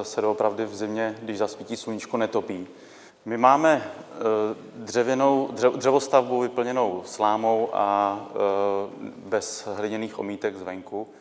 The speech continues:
Máme to takovým tím způsobem suchým, bez, eh, bez mokrého procesu. Hliněný omítky jsou pak vevnitř, to,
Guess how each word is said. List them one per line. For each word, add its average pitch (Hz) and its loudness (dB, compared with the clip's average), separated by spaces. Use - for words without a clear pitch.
Máme 95 -6
to 101 -12
takovým 101 -8
tím 101 -10
způsobem 107 -6
suchým, 104 -8
bez, - -8
eh, 98 -8
bez 95 -8
mokrého 98 -10
procesu. - -10
Hliněný 113 -4
omítky 110 -6
jsou 107 -8
pak 101 -2
vevnitř, 95 -4
to, 101 -12